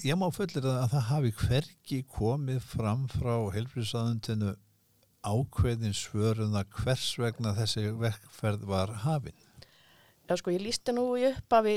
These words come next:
Speaker 2: þeim <clears throat> atriðum sem að ég hef, sko, séð haldið fram sem skýringu á þessu.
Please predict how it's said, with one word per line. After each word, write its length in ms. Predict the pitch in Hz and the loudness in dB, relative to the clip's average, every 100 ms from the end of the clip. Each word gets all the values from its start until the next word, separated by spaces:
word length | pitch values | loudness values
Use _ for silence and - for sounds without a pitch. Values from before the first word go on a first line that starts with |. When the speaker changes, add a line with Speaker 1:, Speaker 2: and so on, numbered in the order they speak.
| - | 0
Speaker 2:
þeim 280 | - 208 202 196 - - - | -2 0 0 -4 -10 -14 -10
<clears throat> 400 | 180 190 190 214 | -6 -4 0 0
atriðum 320 | 220 226 208 | 0 -4 -2
sem 140 | 196 180 | 0 0
að 140 | 180 - | 0 -2
ég 300 | 190 208 214 | -2 0 0
hef, 220 | 196 185 | -2 -2
sko, 600 | - - - - - 185 175 175 | -6 -6 -6 -8 -6 -4 -2 -4
séð 440 | - - 185 202 196 | -4 -2 2 2 0
haldið 340 | 208 - 214 | -2 -4 -4
fram 240 | 202 185 180 | 0 0 0
sem 160 | 190 | -2
skýringu 480 | - - 233 170 143 | -4 -4 -4 -4 -4
á 80 | 117 | -6
þessu. 220 | - - | -6 -12